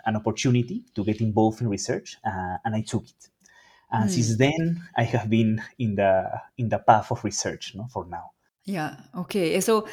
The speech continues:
Speaker 2: when we're looking back at your studies, so you finished high school, right? And
Speaker 1: Yes.
Speaker 2: then, uh, w-, um, so how old were you when you started medicine?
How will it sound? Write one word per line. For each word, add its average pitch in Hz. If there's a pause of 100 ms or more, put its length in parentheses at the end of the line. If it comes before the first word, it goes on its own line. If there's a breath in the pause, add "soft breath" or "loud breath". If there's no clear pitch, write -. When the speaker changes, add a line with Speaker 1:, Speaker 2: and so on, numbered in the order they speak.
(180 loud breath)
Speaker 2:
when 208
we're 202
looking 247
back 214
at 196
your 175
studies, 160
so 180
you 180
finished 233
high 185
school, 160
right? 185 (340 loud breath)
And 160
Speaker 1:
Yes. 175
Speaker 2:
then, 175
uh, 165
w-, 147
um, 131
so 180
how 185
old 196
were 185
you 170
when 156
you 151
started 147
medicine? 147